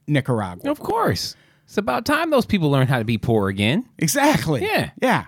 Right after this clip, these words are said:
Speaker 2: What are you, you, are you getting shot at and you're struggling and you're hungry? Good. We like you better when you're thin.
Speaker 1: And
Speaker 2: Ladies.
Speaker 1: it seems like that's always kind of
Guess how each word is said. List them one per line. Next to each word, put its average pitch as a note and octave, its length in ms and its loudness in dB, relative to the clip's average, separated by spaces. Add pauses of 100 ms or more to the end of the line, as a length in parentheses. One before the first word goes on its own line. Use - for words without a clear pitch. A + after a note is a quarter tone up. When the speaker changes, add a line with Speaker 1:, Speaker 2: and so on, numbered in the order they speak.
(200)
Speaker 2:
What A#3 80 0
are G#3+ 80 2
you, C#3 120 4
you, D3+ 200 0
are D#3 40 2
you D3+ 140 0
getting B2+ 220 0
shot F#3 280 0
at A3 140 -2
and C#3+ 80 -2
you're G#2+ 120 0
struggling G#3+ 420 0
and B2+ 100 -2
you're A2 100 2
hungry? A3 360 2
Good. B2 480 2 (260)
We F#2 120 -4
like A2+ 260 -2
you G#2+ 100 -2
better A#2+ 300 2
when A2 180 0
you're G2 100 2
thin. G#2 500 0 (580)
Speaker 1:
And F#3+ 240 2
Speaker 2:
Ladies. G#2+ 380 -2 (320)
Speaker 1:
it G3 120 0
seems D#4+ 300 2
like D#4 160 2
that's A#3 240 2
always G3 580 2
kind F#3+ 540 0
of D#3 380 2